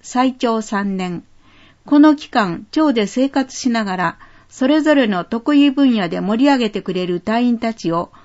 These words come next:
応援よろしくお願いします。これからも隊員の活動を伝えていきます。後藤沙織さん、美しい自然や産物、お店などのピーアールを通して、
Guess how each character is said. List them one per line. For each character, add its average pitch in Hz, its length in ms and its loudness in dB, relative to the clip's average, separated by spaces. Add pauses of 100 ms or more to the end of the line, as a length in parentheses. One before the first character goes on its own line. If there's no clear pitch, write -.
(140)
応 226 220 0
援 226 260 -2
よ 214 120 -2
ろ 285 100 4
し - 100 -10
く - 140 -6
お 190 80 -2
願 185 260 -4
い 185 60 -6
し - 160 -8
ま 175 140 -6
す。 - 260 -18 (680)
こ 262 120 0
れ 269 100 4
か 262 160 0
ら 240 120 0
も 208 360 -2
隊 277 220 4
員 285 160 8
の 277 120 6
活 254 300 -4
動 220 240 0
を 226 160 -6
伝 214 300 -2
え 208 60 -2
て 208 100 -2
い 196 100 -4
き - 140 -8
ま 175 160 -4
す。 - 360 -18 (1040)
後 233 140 0
藤 285 320 4
沙 247 180 2
織 247 200 -2
さ 226 240 -2
ん、 208 200 -6 (760)
美 294 420 0
し 311 180 0
い 277 60 4
自 220 240 -2
然 233 280 0
や 226 160 2
産 233 340 0
物、 208 440 -2 (280)
お 233 100 0
店 302 300 6
な 262 140 6
ど 208 140 -2
の 185 160 -4
ピ 269 260 4
ー 262 120 4
ア - 40 4
ー 214 40 2
ル 185 140 -4
を 175 100 -4
通 196 240 -2
し - 100 -14
て、 160 300 -6